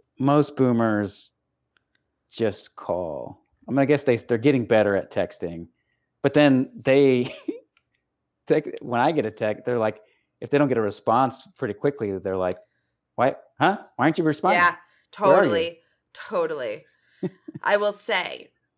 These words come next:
Speaker 2: it, I have to fight every urge of myself to assume that when I don't get a response from you or for, like, someone else, that you don't, you haven't, you haven't decided to hate me after that one response. It has to, like, I have to have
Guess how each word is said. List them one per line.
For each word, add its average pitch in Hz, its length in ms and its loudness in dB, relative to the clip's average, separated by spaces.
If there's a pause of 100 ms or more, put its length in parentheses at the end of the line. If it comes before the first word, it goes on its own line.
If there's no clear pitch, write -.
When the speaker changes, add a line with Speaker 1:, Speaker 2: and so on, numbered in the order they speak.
(920)
Speaker 2:
it, 190 220 -6 (140)
I 185 100 -2
have 180 100 -6
to 175 80 -14
fight 156 400 -4
every 160 420 -6
urge 135 680 -8 (580)
of 175 200 -4
myself 156 560 -6
to 165 140 -12
assume 135 840 -14 (400)
that - 200 -6
when 160 140 -6
I 143 80 -6
don't 143 220 -8
get 147 120 -14
a 135 40 -14
response 139 840 -12 (460)
from 160 220 -6
you 147 260 -6
or 143 120 -4
for, 156 120 -10
like, 131 200 -6
someone 143 300 -14
else, 131 360 -12 (100)
that 156 240 -8
you 165 120 -10
don't, - 280 -10
you 175 120 -8
haven't, 143 360 -6
you 170 120 -6
haven't 151 200 -4
decided 117 500 -10
to 139 60 -14
hate 143 280 -12
me 82 140 -16
after - 240 -14
that - 200 -14
one 82 140 -16
response. - 480 -20
It 175 80 -10
has 170 180 -6
to, 190 80 -12
like, 147 320 -8
I 165 60 -6
have 160 100 -6
to 185 80 -8
have 139 480 -2